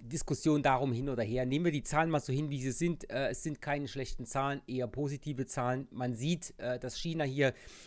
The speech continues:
ähm, auf dem Weg nach vorne ist. Man sieht, die sind in der Bekämpfung von covid neunzehn ein ganzes Stück weiter vor, ähm, als wir das hier im Rest der Welt sind. Die haben auch schon eine relativ hohe Impfquote, wobei die auch noch keinen festen zugelassenen Impfstoff haben. Aber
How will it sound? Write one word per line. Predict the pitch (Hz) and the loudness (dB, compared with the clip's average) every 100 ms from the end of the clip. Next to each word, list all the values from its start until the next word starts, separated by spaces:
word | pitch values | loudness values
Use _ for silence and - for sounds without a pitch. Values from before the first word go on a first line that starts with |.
| - - | -14 -6
ähm, | 135 - | -4 -2
auf | 135 | -2
dem | 139 | -2
Weg | 131 139 | -2 0
nach | 143 | -2
vorne | - 151 151 147 | 0 2 2 0
ist. | 147 | -4
Man | 139 123 | -4 -4
sieht, | 139 120 | -6 -8
die | 131 | -6
sind | 123 151 - | -4 -4 -6
in | 135 | -4
der | 131 | -2
Bekämpfung | 131 - - 165 151 | -4 10 10 10 -2
von | 127 131 | -4 -6
covid | - 139 139 131 | 0 2 2 0
neunzehn | 131 147 - 135 | -2 -2 -4 -4
ein | 127 | -4
ganzes | 127 143 131 | -4 -4 -6
Stück | - 117 110 | -10 -8 -2
weiter | 117 151 151 | -2 0 -2
vor, | - 147 147 - - - - | 0 4 4 2 -6 -18 -10
ähm, | - 135 139 | -4 -2 -2
als | 120 131 - | -6 -6 -4
wir | 143 | -2
das | 135 | 0
hier | - 127 | 0 -2
im | |
Rest | 123 143 - | 0 -2 0
der | 147 | 0
Welt | 131 127 | 2 0
sind. | - 143 127 | -2 -4 -2
Die | 120 | 0
haben | 139 | 0
auch | - - | 0 -4
schon | 143 139 | -4 0
eine | 131 | 0
relativ | 135 143 - 120 120 | 0 -2 -4 -10 0
hohe | 156 165 | 2 2
Impfquote, | - 175 175 - 147 175 180 175 131 | 0 -4 -4 -2 4 6 6 2 0
wobei | 135 135 | -2 -2
die | 139 - | 0 -4
auch | - - | -4 -6
noch | - | -4
keinen | 131 131 127 | 0 2 2
festen | - 147 - 127 | 0 -4 -4 -8
zugelassenen | - 139 139 147 123 | -8 -6 -6 -6 -6
Impfstoff | 151 - - 131 | -8 -6 -4 -2
haben. | 127 156 156 | 4 4 4
Aber | 131 143 | 2 2